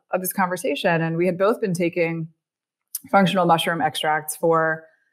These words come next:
you know, the better part of a year. And, um, for different reasons, I mean, I think I, I gravitated more toward, towards the, like, lion's mane and the sort of, like, cognitive functionality. Erica's not great with,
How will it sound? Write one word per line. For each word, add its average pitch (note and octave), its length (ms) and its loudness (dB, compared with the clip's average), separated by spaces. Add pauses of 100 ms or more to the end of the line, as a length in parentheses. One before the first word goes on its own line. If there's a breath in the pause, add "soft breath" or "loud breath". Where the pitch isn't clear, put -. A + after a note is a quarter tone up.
(1120 soft breath)
you G#3+ 120 10
know, F3 160 8
the F3+ 100 4
better A#3+ 220 4
part G3 200 2
of F3 60 2
a E3+ 60 2
year. E3 640 0
And, D#3+ 680 4
um, D3+ 640 2
for C#4 140 0
different B3+ 240 2
reasons, E3+ 380 0
I D#3+ 80 -2
mean, D#3 160 -4
I D#3+ 160 4
think D#3+ 280 -6
I, D#3 300 4
I D#3 60 0
gravitated D3+ 600 -4
more D3+ 200 -6
toward, D3 340 -4 (140)
towards D3+ 400 -2
the, D3+ 240 0
like, E3 240 -2 (120)
lion's G#3+ 360 6
mane E3 220 4
and D#3 200 0
the D#3+ 140 2
sort D#3+ 160 -2
of, D#3 80 -2
like, D#3 140 0 (180)
cognitive F3 560 4
functionality. D#3+ 720 2
Erica's E3 320 -2
not D#3 240 -2
great D3+ 200 0
with, E3 120 -6